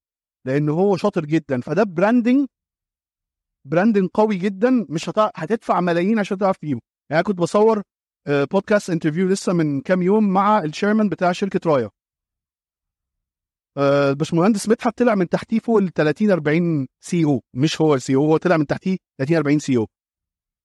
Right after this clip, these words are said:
فتلاتة منهم كانوا معايا في البودكاست وكلهم في شركات تانية، ولكن بيقولوا إن، يعني، بي-، بيشكروا في الشركة بتاعته جدًا،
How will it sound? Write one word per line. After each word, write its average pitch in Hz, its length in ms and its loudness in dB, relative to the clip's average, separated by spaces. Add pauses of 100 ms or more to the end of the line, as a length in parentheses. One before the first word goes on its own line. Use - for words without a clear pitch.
(120)
فتلاتة 175 640 0
منهم 233 260 2
كانوا 202 200 0
معايا 196 160 2
في 208 80 -6
البودكاست 208 500 -2
وكلهم 190 480 0
في - 120 -18
شركات 170 380 -2
تانية، 233 280 0 (340)
ولكن 214 360 2
بيقولوا 196 340 2
إن، 165 260 -2
يعني، 147 240 0
بي-، 156 160 0
بيشكروا 196 380 0
في 170 60 -6
الشركة 175 320 -2
بتاعته 170 280 0
جدًا، 190 360 2